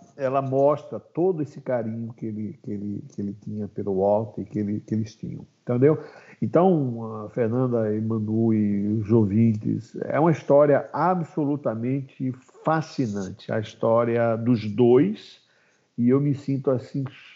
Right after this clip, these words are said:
super feliz, super, é, super grato à vida,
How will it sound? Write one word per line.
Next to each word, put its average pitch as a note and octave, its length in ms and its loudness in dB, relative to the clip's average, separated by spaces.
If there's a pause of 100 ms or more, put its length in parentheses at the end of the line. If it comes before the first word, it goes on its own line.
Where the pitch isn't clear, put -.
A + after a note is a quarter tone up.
super D#3 320 0
feliz, B2+ 540 2 (200)
super, C#3 640 2
é, G#2 1000 -2 (380)
super D3+ 260 4
grato B2 560 4
à A2+ 60 4
vida, G#2+ 800 0